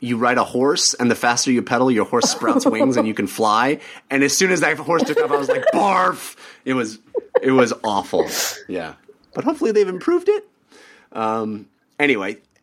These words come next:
Speaker 1: that's gonna wrap up this episode. We do have bonus content coming at you, more V R talk, but it's really interesting. We talk about a lot of the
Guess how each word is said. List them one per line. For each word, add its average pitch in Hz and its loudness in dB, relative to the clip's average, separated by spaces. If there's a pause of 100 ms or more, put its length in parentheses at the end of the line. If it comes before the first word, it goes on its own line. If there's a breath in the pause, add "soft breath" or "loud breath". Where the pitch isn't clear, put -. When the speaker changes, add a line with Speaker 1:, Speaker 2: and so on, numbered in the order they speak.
(280 soft breath)
Speaker 1:
that's 226 0
gonna 226 2
wrap 175 2
up 139 0
this 147 2
episode. 127 0
We 131 2
do 147 -2
have 170 0
bonus 156 2
content 160 0
coming 151 0
at 147 0
you, 151 2
more 135 2
V 143 0
R 135 2
talk, 131 0
but 120 -2
it's 104 -10
really 156 0
interesting. 104 -6
We 104 -2
talk 127 -2
about 110 -2
a 107 -2
lot 104 0
of 101 -2
the 95 -4